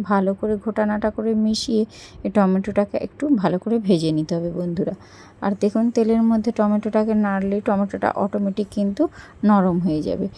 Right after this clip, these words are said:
এই পর্যায়ে দেখুন টমেটো, পেঁয়াজ আর ফোড়ন আমার সুন্দর ভাজা হয়ে গিয়েছে। এবারে যে ডালটা আমি সেদ্ধ করে রেখেছিলাম সেই ডালটা এখন কড়াইয়ের মধ্যে দিয়ে দিলাম, দিয়ে একটা হাতার সাহায্যে খুব ভালো করে ঘোটানাটা করে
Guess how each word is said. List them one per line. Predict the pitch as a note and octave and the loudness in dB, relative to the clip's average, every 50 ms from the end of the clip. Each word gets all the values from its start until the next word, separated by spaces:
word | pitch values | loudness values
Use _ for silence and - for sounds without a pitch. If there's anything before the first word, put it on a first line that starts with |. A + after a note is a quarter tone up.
| - - - - - - | -20 -20 -20 -4 2 2
এই | A3+ A3+ - | 2 4 4
পর্যায়ে | - A3+ A3 G#3+ A3+ A3 A3 | 2 0 0 2 2 0 2
দেখুন | A3 G#3+ G#3+ - A3+ A#3 C#4 D#4+ | 2 0 0 0 0 0 0 2
টমেটো, | D4 A3 G3+ G3+ G3+ G#3 G#3 G3 - A3+ C4+ - - - - - - | 2 0 0 2 0 0 -2 0 0 -2 -2 -2 -6 -20 -20 -20 -4
পেঁয়াজ | - G#3+ G#3 G3+ G3+ A3 A3+ A3 - - _ - - _ - - A3 | 0 0 2 2 0 0 -2 -4 -8 -12 _ -20 -20 _ -8 -4 -4
আর | G#3 F#3+ - | -4 -4 -2
ফোড়ন | - G3+ G3 G#3 G#3 G#3 G#3 | -2 0 0 2 0 0 0
আমার | G3 G3 G3+ G3 - | 0 -2 -2 -2 -2
সুন্দর | - G#3+ G#3 G#3+ G#3+ G#3+ G#3 G#3+ | -2 0 0 2 0 0 0 0
ভাজা | A3 G3+ G#3 G#3 G#3+ | 0 2 2 0 0
হয়ে | A3 G#3+ A3 A3 | 2 0 0 -2
গিয়েছে। | A3 A#3 A#3 A3+ G#3 - - - A#3 - - - - - - - - | -2 -2 -2 -2 -2 -2 -4 -6 -6 -8 -14 -20 -20 -20 -10 -2 0
এবারে | G#3+ A3+ A#3 A3+ A#3 A3 G3 | 2 2 2 2 2 0 2
যে | G#3+ G#3 | 2 4
ডালটা | G3 G3+ G3 G3+ G3+ G3 A3 A3 G#3+ G#3 | 4 4 2 2 0 0 0 0 0 0
আমি | G#3 G#3 G#3+ C4+ - - - - - - | 0 0 -2 -2 -4 -6 -20 -20 -14 -8
সেদ্ধ | - - A3 G3 F#3+ A3 A3 | -2 -2 -2 2 2 0 2
করে | - A3 A3+ A3+ A3 | 2 2 2 4 2
রেখেছিলাম | A3+ A3 B3 A#3+ A#3 - G#3 A3 G#3 A3+ C4+ - | 2 2 0 -2 -2 -2 -4 -2 -2 -2 -4 -2
সেই | - A#3 G#3 F#3+ | -2 -4 -2 0
ডালটা | G3+ F#3+ F#3 F#3+ - G3+ G3 | -2 -2 -2 -2 0 -2 -2
এখন | G3+ - B3+ C#4+ D4+ - | -2 0 -2 -2 -2 0
কড়াইয়ের | - F#3+ F#3+ F#3+ F#3 E3+ E3+ F3 F3 F3+ | 0 0 2 2 2 2 0 0 0 -2
মধ্যে | F#3 F3+ F3+ A#3+ A3+ | -4 -2 -2 -4 -2
দিয়ে | F#3+ F3+ D#3 D3 | 0 2 0 0
দিলাম, | C#3+ - - E3+ F3+ F#3+ - - - - - - - - G3+ F#3+ | 0 -2 -6 -6 -6 -8 -10 -14 -20 -20 -20 -20 -8 -6 -2 0
দিয়ে | A3+ A#3 A#3+ A#3 A#3 C4 - - - - - | 2 2 2 2 2 0 -4 -10 -20 -6 -4
একটা | G#3 - - A#3 A3 F#3+ | -4 -2 0 -2 0 0
হাতার | A3+ A#3 A3+ B3+ A#3+ A#3 - | 0 -2 0 0 -4 -4 -4
সাহায্যে | - C4 A#3 A#3 A3 G#3+ - C4 D4 - - - _ - - | -4 -2 -2 -2 -2 0 -2 -2 -2 -4 -16 -20 _ -10 0
খুব | - B3+ A3+ G3 F3+ F3 F#3 | 2 2 2 2 -6 -4 -2
ভালো | G#3+ A3 G#3+ A3 A3+ | 0 0 0 0 -2
করে | A3+ - A3+ A3+ B3+ D4 - - - - - - | -2 -2 0 0 0 0 -2 -6 -20 -18 -6 2
ঘোটানাটা | G3+ A3+ A3+ A3+ A#3 A3+ A3 A3 G#3+ A3+ A3+ | 2 4 4 6 4 4 4 4 2 0 -2
করে | - A#3 A#3 C#4+ | 0 0 0 0